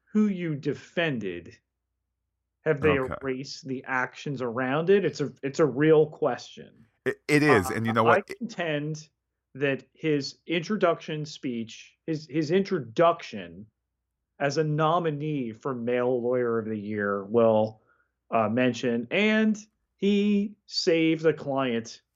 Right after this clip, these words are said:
Speaker 1: from a brick thrown through a window.
Speaker 2: Yeah, the, the, the, the spell at the end of No Way Home, it doesn't really hold up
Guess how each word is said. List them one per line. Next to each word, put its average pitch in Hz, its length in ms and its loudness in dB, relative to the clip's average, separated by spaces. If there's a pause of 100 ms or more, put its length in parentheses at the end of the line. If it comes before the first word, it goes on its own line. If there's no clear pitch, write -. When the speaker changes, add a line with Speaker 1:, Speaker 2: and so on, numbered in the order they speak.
(360)
Speaker 1:
from 123 280 -2 (180)
a 151 60 -2
brick 135 500 -2 (380)
thrown 127 400 -4
through 117 200 -2
a 110 40 0
window. 85 380 -10 (960)
Speaker 2:
Yeah, 101 260 0
the, 107 480 -4 (1080)
the, 101 480 2
the, 101 400 0
the 107 140 -8
spell 120 400 2
at 117 100 -2
the 104 140 0
end 98 180 0
of 92 80 -6
No 92 160 2
Way 87 200 2
Home, 82 400 0 (100)
it 92 160 -6
doesn't 104 380 0 (180)
really 98 680 0
hold 90 380 -2
up 82 240 0